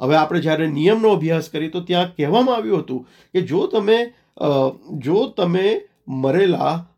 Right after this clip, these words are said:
માણસની પાસે, લાશ પાસે હો તો, અ, તમે, તમે મંદિરમાં જઈ પણ નથી શકતા. You are unclean. તમે અશુદ્ધ છો. બલકે યાજકને તો કહેવામાં આવ્યું હતું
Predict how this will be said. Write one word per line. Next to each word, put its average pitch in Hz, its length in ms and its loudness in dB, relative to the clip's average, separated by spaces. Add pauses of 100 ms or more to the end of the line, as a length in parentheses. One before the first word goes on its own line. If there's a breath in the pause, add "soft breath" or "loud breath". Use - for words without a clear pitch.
માણસની 165 440 0
પાસે, 113 360 -4
લાશ 156 460 -4
પાસે 151 320 -2
હો 123 380 -4 (300 soft breath)
તો, 180 400 2 (220)
અ, 147 400 -4 (160)
તમે, 165 420 2 (320)
તમે 175 220 2
મંદિરમાં 170 680 0
જઈ 147 300 0
પણ 226 220 0
નથી 156 280 0
શકતા. - 540 -16 (2000)
You 143 160 0
are 190 500 2
unclean. 165 680 0 (720)
તમે 165 180 4
અશુદ્ધ 175 600 0
છો. 104 300 -10 (760)
બલકે 170 520 2
યાજકને 165 680 -2
તો 196 120 -4
કહેવામાં 175 460 0
આવ્યું 233 260 2
હતું 143 340 -6